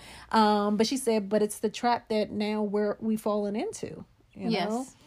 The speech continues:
Speaker 2: And
Speaker 1: Uh,
Speaker 2: she's perpetuating
Speaker 1: yeah, she's
Speaker 2: it.
Speaker 1: perfe-, perpetuating it. Right, right.
Speaker 2: <laughs>
Speaker 1: Because, yeah, because
Speaker 2: She
Speaker 1: now
Speaker 2: helped to create it.
Speaker 1: Right, exactly. And
Speaker 2: <laughs>
Speaker 1: now it's like, it's a prison of her
Speaker 2: It's a
Speaker 1: own
Speaker 2: prison.
Speaker 1: building.
Speaker 2: Yep.
Speaker 1: You know? So now you're not
Speaker 2: Beware
Speaker 1: right,
Speaker 2: of the
Speaker 1: you're not
Speaker 2: monsters you
Speaker 1: free.
Speaker 2: create.
Speaker 1: Right, you're not free to just have people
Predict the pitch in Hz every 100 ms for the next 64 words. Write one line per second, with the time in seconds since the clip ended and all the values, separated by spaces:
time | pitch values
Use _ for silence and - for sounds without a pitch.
0 | 269 202 202 208 214 - 208 220 214 170
1 | 269 262 262 285 269 254 403 - - 269
2 | 370 311 233 190 180 160 165 233 277 254
3 | 320 285 240 269 262 226 233 480 214 262
4 | 247 - 269 - 285 262 254 233 226 285
5 | 339 240 277 302 294 247 247 247 381 392
6 | 247 240 220 214 208 214 - 233 240 233
7 | 254 233 262 254 247 240 269 285 302 -
8 | 494 349 220 165 - 214 320 - 240 240
9 | 226 269 370 240 240 240 302 285 214 233
10 | - 208 220 226 220 226 226 - 349 277
11 | 247 190 208 - 214 269 440 349 165 208
12 | 302 392 262 254 262 285 - 370 302 233
13 | 233 247 254 254 233 226 240 226 214 208
14 | 208